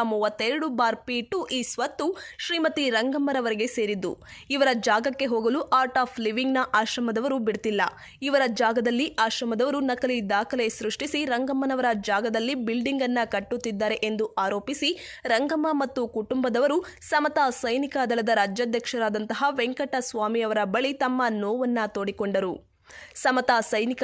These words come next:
ದಳದ ರಾಜ್ಯಾಧ್ಯಕ್ಷರು ಆಗಿರುವಂತಹ ವೆಂಕಟಸ್ವಾಮಿ ಹಾಗೂ ಸ್ಥಳೀಯ ಗ್ರಾಮಸ್ಥರು ಸ್ಥಳಕ್ಕೆ ಭೇಟಿ ನೀಡಿದಾಗ ಒಳಗೆ ಹೋಗಲು ಬಿಟ್ಟಿಲ್ಲ. ಆಗ ವೆಂಕಟಸ್ವಾಮಿ ಅವರು ಬೆಂಗಳೂರು ದಕ್ಷಿಣ ತಾಲೂಕು ತಹಸೀಲ್ದಾರ್ ಹಾಗೂ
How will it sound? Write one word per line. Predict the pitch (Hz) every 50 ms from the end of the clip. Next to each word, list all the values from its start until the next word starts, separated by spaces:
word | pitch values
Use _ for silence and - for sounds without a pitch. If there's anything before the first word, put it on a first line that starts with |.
| 240 226
ದಳದ | 226 226 214 226 214
ರಾಜ್ಯಾಧ್ಯಕ್ಷರು | 196 190 196 202 196 233 226 208 214 214 - - 233 220 - -
ಆಗಿರುವಂತಹ | 214 214 208 220 214 208 208 208 208 214 - 277 285
ವೆಂಕಟಸ್ವಾಮಿ | 285 254 233 240 233 233 233 - 226 220 - - 220 208 208 214 247 320
ಹಾಗೂ | 285 311 277 262 247 262 254
ಸ್ಥಳೀಯ | 254 - - 214 208 233 254 254 240
ಗ್ರಾಮಸ್ಥರು | 214 226 208 202 202 202 208 - - 285 269 294 370 - - - -
ಸ್ಥಳಕ್ಕೆ | - - - 330 311 320 311 311 320 302 269
ಭೇಟಿ | 214 220 - 240 233 262 285 277 277
ನೀಡಿದಾಗ | 262 247 240 220 240 220 233 226 220 254 277
ಒಳಗೆ | 285 269 247 233 254 262 277
ಹೋಗಲು | 254 240 240 226 220 220 233
ಬಿಟ್ಟಿಲ್ಲ. | 233 208 208 - - 208 202 190 185 175 - - - - - - - -
ಆಗ | 226 233 226 233 220
ವೆಂಕಟಸ್ವಾಮಿ | 208 196 202 220 254 - 269 - 240 233 - - 233 208 208 214 220 214
ಅವರು | 220 247 269 277
ಬೆಂಗಳೂರು | 240 214 240 247 254 247 240 240 240 233 233 202 190
ದಕ್ಷಿಣ | - 254 - - - 269 240 226
ತಾಲೂಕು | 226 - 214 208 208 220 214 - 302 302
ತಹಸೀಲ್ದಾರ್ | - 269 240 262 254 - 277 269 262 247 294 -
ಹಾಗೂ | - - 254 247 240 226 240